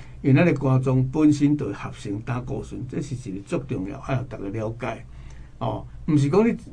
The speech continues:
外口食来的物件才有，才有血，才有油。搁另外一种就是讲，有的人胆，胆结石，啊，胆囊去手术掉，胆囊手术掉的是医生拢会叫你讲少油，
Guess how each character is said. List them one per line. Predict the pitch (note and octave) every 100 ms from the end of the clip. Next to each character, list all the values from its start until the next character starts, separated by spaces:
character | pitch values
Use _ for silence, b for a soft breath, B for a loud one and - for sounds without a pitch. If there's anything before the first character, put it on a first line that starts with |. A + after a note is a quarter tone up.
| -
外 | C#3+
口 | C#3 G#3+ F#3+
食 | D#3+
来 | C#3+ C3+
的 | B2
物 | B2
件 | B2+ C3
才 | -
有， | C3+ A2+ - -
才 | F#3
有 | B2+
血， | A#2 F3 D3 -
才 | G3+
有 | C3+ B2+
油。 | A2 G2+ B B B B -
搁 | A#3
另 | F#3
外 | C#3+
一 |
种 | C3 - G3+
就 | C#3
是 | A2+
讲， | C#3+ F3+ B B B B -
有 | - D#3+
的 | F3
人 | D#3+ C#3+ D3+
胆， | - G#3 G3 - - - -
胆 | - G3 D3+
结 | F#3
石， | B2+ C#3 C3 B2+ -
啊， | F3
胆 | - F3 D#3+
囊 | C3
去 | E3
手 | E3 E3
术 | C3+ A#2+
掉， | B2+ A#2 - b b b b b -
胆 | A#3 B3
囊 | E3+
手 | - G#3+
术 | E3+
掉 | C#3+ C#3
的 | C3+
是 | C3 B2
医 | - D3
生 | D3 E3+
拢 | F#3
会 | C3+
叫 | B2+ D#3
你 | D#3
讲 | D#3+ E3
少 | - B2+ G2+
油， | G#2+ G2+ G#2+